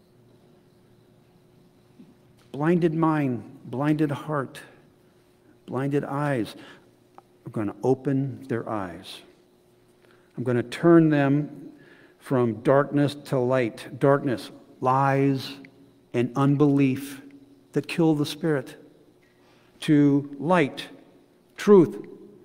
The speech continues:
and faith that enliven the spirit. Darkness,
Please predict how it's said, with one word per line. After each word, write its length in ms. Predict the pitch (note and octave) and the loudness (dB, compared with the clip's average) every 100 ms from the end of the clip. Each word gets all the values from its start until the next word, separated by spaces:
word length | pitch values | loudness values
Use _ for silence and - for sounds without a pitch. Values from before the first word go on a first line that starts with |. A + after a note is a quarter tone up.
| _ - | _ -4
and 220 | D3 D3+ | -2 0
faith 560 | D3+ F3+ C3 - - - | 2 4 2 0 -10 -2
that 180 | C#3+ - | 0 6
enliven 1040 | F3+ F3 F3 A3 G3+ F#3 C3+ - - - - - - | 8 8 8 6 6 4 4 -2 -12 -20 -20 -18 0
the 120 | C#3+ | 0
spirit. 500 | - D#3 B2 - - - - _ _ _ _ _ _ _ _ _ | 2 0 0 -2 -12 -20 -20 _ _ _ _ _ _ _ _ _
Darkness, 560 | E3 E3+ F3+ B2 - | 2 2 2 -2 -4